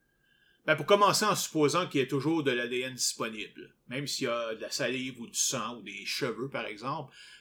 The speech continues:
lorsque les équipes médico-légales arrivent sur place, ils peuvent avoir été contaminés par quelqu'un ou s'être dégradés au point d'être inutilisables.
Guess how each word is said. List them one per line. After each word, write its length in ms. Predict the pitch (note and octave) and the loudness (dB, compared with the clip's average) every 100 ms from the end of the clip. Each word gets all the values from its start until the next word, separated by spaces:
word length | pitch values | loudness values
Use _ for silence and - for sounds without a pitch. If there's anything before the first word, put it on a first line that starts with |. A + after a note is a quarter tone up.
| - | 2
lorsque 280 | E3 F3+ F3 | 4 4 2
les 260 | C#3+ B2+ | 2 2
équipes 300 | C3+ E3+ - | 0 0 -2
médico-légales 720 | C3 C#3 - D#3+ C#3 C3+ D#3 C3+ | -4 -4 -2 2 2 4 4 2
arrivent 260 | B2 D3 | 2 0
sur 200 | - A#2 | 0 -4
place, 260 | E3 F3 - | -2 -2 -2
ils 100 | C3 | 0
peuvent 160 | D3 | 2
avoir 280 | C#3 C3+ C3+ | 4 2 0
été 160 | B2+ B2+ | -2 -2
contaminés 560 | D3 D3 C#3+ C#3 C#3+ | 0 0 0 -2 -4
par 180 | C#3 G#2+ | -4 -4
quelqu'un 480 | - B2 B2+ A#2 A2+ | -2 -4 -2 -4 -4
ou 220 | C3 B2 A#2+ | -6 -4 -4
s'être 320 | - C3 A2+ | 0 0 0
dégradés 560 | B2 B2 C3 B2+ B2+ C3+ | -4 0 2 2 0 0
au 120 | B2 | -2
point 280 | - B2+ B2+ | -4 -8 -6
d'être 240 | A2+ A2 | -6 -6
inutilisables. 960 | C3 A#2 - A2+ F#2+ G#2+ F#2 D#2 - | -10 -10 -12 -10 -10 -10 -10 -14 -18